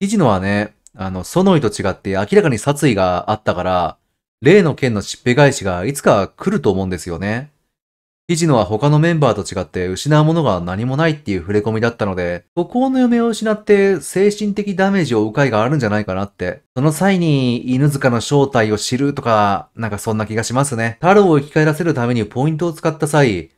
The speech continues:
歩けなくなった遥か、俳句が読めなくなった猿原のように、キジノがポイントマイナスになった場合ってどうなってたんでしょうね。働くことすら多分美穂のためだから、会社クビになっても美穂さえいれば彼的にはノーダメージだろうし。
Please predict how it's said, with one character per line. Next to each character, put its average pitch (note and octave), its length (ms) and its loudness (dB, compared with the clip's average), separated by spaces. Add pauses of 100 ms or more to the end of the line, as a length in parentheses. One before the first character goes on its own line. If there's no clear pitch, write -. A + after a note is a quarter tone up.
(160)
歩 C#3+ 220 4
け A3 140 2
な G3+ 100 4
く C#3+ 100 0
な B2 120 2
っ - 40 -14
た G#2 140 -4
遥 B2 240 -2
か、 F2+ 240 -2 (440)
俳 G3 160 6
句 G3 80 0
が G3 60 6
読 F3+ 140 4
め G#3 80 2
な F#3 80 2
く D3 80 -2
な A#2+ 100 0
っ G#2+ 80 -8
た G2+ 220 -2
猿 C3+ 260 0
原 G#2+ 380 0
の G#2 80 -6
よ A2 160 0
う - 20 -2
に、 F#2 280 -8 (500)
キ F#3+ 120 2
ジ G#3+ 100 0
ノ F#3 100 6
が A#2+ 100 4
ポ C#3 220 0
イ - 20 0
ン E3 40 -8
ト F3 120 0
マ D3+ 80 2
イ E3+ 60 2
ナ F#3+ 80 -2
ス - 60 -12
に F#3+ 60 -2
な F#3+ 100 -2
っ - 20 -20
た C3 100 0
場 G2+ 140 2
合 G#2 60 0
っ - 20 -2
て G2+ 320 -2
ど A2+ 220 -2
う F#3 40 2
な F3 60 0
っ - 20 0
て D3 60 -18
た A2 100 -2
ん F2+ 60 -4
で F2 60 -6
し D#2 60 -10
ょ E2 60 -6
う D#2+ 60 -8
ね。 F2+ 320 -8 (200)
働 F3+ 320 0
く G3 60 -20
こ F#3 100 -4
と G3+ 80 -6
す F#3+ 120 -4
ら B2+ 100 4
多 C3 220 0
分 A#2+ 260 -2
美 C3 80 -2
穂 C#3 140 0
の C3+ 100 2
た G#2 140 -2
め A2 80 0
だ G#2+ 100 2
か F#2+ 80 -6
ら、 E2+ 320 -2 (300)
会 E3 160 0
社 F3 160 0
ク - 200 -6
ビ E3 80 0
に F3+ 80 0
な F#3 100 0
っ - 80 -6
て - 160 -2
も A2 240 0
美 C3+ 160 -2
穂 F3 160 -4
さ D3+ 220 -2
え - 20 2
い C#3 40 0
れ D3+ 60 2
ば B2+ 240 2
彼 C3+ 280 -4
的 D#3 140 -2
に E3+ 100 0
は C3+ 60 2
ノ A#2 200 -2
ー D3 60 -2
ダ D#3 100 0
メ F3+ 200 -2
ー - 20 -2
ジ D3 80 -4
だ A#2+ 100 2
ろ A2+ 120 0
う A2 40 -2
し。 G2 500 -6